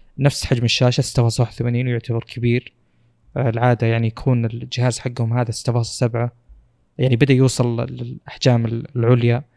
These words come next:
آه، كلهم نفس السكرين تو بودي ريشيو، يعني نفس الشيء. آه، ك-، ك-، يعني الفيزيك الجهاز من برا.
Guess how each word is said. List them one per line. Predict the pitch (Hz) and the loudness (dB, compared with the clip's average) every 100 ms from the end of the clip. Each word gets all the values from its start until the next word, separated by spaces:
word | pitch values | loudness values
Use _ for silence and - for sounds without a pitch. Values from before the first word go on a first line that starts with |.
| _ _ _ _ | _ _ _ _
آه، | 131 120 117 117 | -2 2 0 -2
كلهم | - 143 127 | 4 4 4
نفس | 123 | 2
السكرين | - - 120 | -4 -4 -2
تو | 117 | 0
بودي | 117 113 | 0 2
ريشيو، | 123 143 - 131 127 - | 2 2 2 0 0 0
يعني | 208 185 | 2 4
نفس | 185 - | 2 0
الشيء. | - 113 110 - _ _ _ _ | -2 -2 -6 -10 _ _ _ _
آه، | 131 120 | 0 0
ك-، | 117 127 120 120 - | 0 2 2 0 -2
ك-، | 120 117 - _ _ - | 0 0 -6 _ _ -8
يعني | 120 120 | -4 -4
الفيزيك | 113 - 127 120 - | -2 0 2 0 -4
الجهاز | 113 - 123 117 117 | -6 0 0 0 -2
من | 113 | -2
برا. | 117 143 | -4 -6